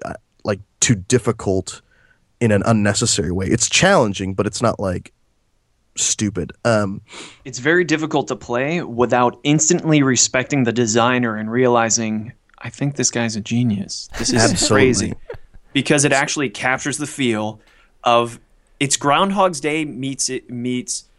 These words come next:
Speaker 2: Sliders, if you remember that show.
Speaker 1: Mm.
Speaker 2: So you're living the same day over and over again, and you feel like, "Oh crap, someone died. I don't even know why, what happened, but some tragedy happened." You start all over again. Rip, rip, rip, rip.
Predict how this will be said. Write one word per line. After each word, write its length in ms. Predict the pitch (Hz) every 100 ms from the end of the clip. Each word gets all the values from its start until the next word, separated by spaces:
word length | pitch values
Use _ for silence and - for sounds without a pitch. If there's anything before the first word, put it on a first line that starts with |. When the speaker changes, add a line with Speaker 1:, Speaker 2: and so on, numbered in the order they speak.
| _
Speaker 2:
Sliders, 760 | - - 113 117 120 104 117 -
if 80 | 113
you 60 |
remember 260 | 113 120 113
that 260 | 104 107 -
show. 220 | 95 82
Speaker 1:
Mm. 680 | 143 160 160 127 101 85 98
Speaker 2:
So 120 | -
you're 180 | 127 123
living 240 | 135 131 117
the 60 |
same 300 | - 139 156 151
day 160 | 135
over 180 | 131 143
and 80 | 135
over 160 | 127 120
again, 220 | 117 117
and 100 | 117
you 80 | 117
feel 340 | - 185 160
like, 260 | 127 113 113 185
"Oh 80 |
crap, 340 | 151 202 156 -
someone 340 | - 151 147
died. 280 | 160 151 120 -
I 80 | 147
don't 160 | 160
even 160 | 151 143
know 120 | 139
why, 420 | 123 131 147 135 107 -
what 220 | 135 147
happened, 360 | 147 156 131 120
but 140 | -
some 180 | - 147
tragedy 480 | - 135 135 135 127
happened." 440 | 139 151 110 104
You 60 | -
start 320 | - - 110
all 180 | 110 131
over 200 | 139 123
again. 240 | 110 95 90
Rip, 200 | 117 -
rip, 140 | -
rip, 160 | 262 -
rip. 220 | 139